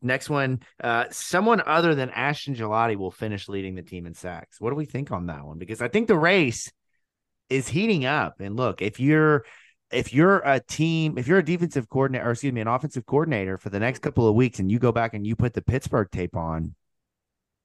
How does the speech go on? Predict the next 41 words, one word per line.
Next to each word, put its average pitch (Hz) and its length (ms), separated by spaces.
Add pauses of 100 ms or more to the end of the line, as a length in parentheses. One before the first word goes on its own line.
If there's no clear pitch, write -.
(120)
I'm - 140
chipping 101 380
Ashton 107 360
all 113 100
day 127 160
long. 151 320
Zero 117 280
sacks 151 440
after 110 400
a, - 80
all 127 220
season 147 300
where 135 100
he's 127 80
had 135 120
a 127 40
sack 143 260
every 135 220
game. 165 320 (400)
Why 160 140
wouldn't 226 220
I 120 100
chip - 260
him? 65 160 (540)
Maybe 107 180
that 127 160
slows 143 300
things 147 240
down, 147 200
opens 139 300
it 143 80
up 139 140
for 143 80
Mason 143 340
or 131 80
somebody 139 260
else. 127 140
What 127 80
do 135 60
we 131 80
think? 135 260